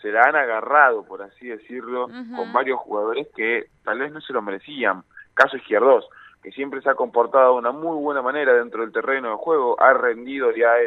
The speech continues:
Speaker 1: y ha sido el capitán durante mucho tiempo de Boca, de la nada lo han borrado y ha quedado en el banco de suplentes en un clásico importante contra San Lorenzo que encima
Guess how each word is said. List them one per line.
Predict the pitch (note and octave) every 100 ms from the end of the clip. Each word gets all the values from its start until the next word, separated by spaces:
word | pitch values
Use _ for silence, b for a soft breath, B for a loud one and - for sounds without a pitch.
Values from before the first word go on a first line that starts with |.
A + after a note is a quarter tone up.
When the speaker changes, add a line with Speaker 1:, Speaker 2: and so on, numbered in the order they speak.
| -
Speaker 1:
y | A2
ha | A#2 -
sido | B2+
el | A#2
capitán | A2+ - A#2+ B2+
durante | A#2+ A2+ G#2
mucho | B2 -
tiempo | - C3+ A2+
de | G#2+
Boca, | A#2+ C3 C#3+ - _ _ _
de | - G2+
la | G#2+
nada | B2+ C3+
lo | A2+
han | A2
borrado | G2+ A#2+ B2+ G2 - _ _
y | D#2+ F#2+
ha | G#2+
quedado | G#2+ G#2+ A2+
en | G#2+
el | G#2+
banco | A#2 A#2
de | A2
suplentes | G#2+ A#2 C#3+ G#2+
en | G#2
un | G#2+
clásico | A#2 A#2 A2 G#2
importante | F#2+ G2 A#2+ A#2+ B2
contra | G#2+ G2+
San | - G#2
Lorenzo | G#2+ C3 D3
que | A2
encima | F#2+ - G2+